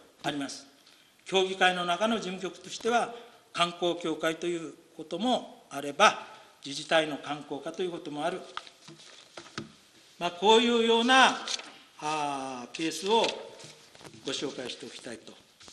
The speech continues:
いうふうに思います。これは航空運賃特別委員会の資料です。それからですね、私たちはこの一月にですね、え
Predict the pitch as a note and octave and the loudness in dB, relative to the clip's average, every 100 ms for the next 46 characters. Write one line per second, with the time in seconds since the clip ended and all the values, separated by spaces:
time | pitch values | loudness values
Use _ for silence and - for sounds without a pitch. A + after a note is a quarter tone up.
0 | - - - C#3 C#3 C#3 C3+ C3+ - C3+ | -20 -20 -14 -14 -10 -8 -8 -8 -10 -10
1 | C3+ C3 A#2+ - - - - - - - | -8 -6 -6 -6 -8 -12 -20 -20 -20 -20
2 | - - - - - _ _ _ _ - | -20 -18 -18 -18 -20 _ _ _ _ -20
3 | - - D3+ D3+ F3+ F3 D3+ D3+ D3+ D3 | -20 -8 -6 -4 -4 -6 -8 -10 -12 -10
4 | D3+ D3 D3 C3+ D3 C#3+ C#3+ A2+ A2 - | -10 -10 -12 -12 -10 -10 -6 -6 -6 -10
5 | - A#2 G#2+ - - - - - - - | -10 -14 -14 -14 -16 -18 -20 -20 -20 -20
6 | - - - - A3+ B3+ A#3 G#3 F3 F#3 | -20 -20 -10 2 4 8 8 8 2 0
7 | F3 C3 C#3 G#3 G3 - G3+ F#3 G#3 G#3 | 0 0 -2 -2 -2 0 0 2 6 6
8 | G3+ F#3 F3+ - B3+ B3 A#3+ G3+ E3+ E3+ | 6 0 2 8 8 8 4 0 -2 -2
9 | F#3 G3 - - _ _ _ - _ - | -2 -4 -10 -20 _ _ _ -20 _ -20
10 | - _ _ D#3+ D#3+ D#3 D3+ D3 C#3+ C3+ | -20 _ _ -4 -2 0 0 -2 -2 -2
11 | C3 B2+ B2 A#2 A#2 A2+ | -4 -6 -8 -10 -12 -14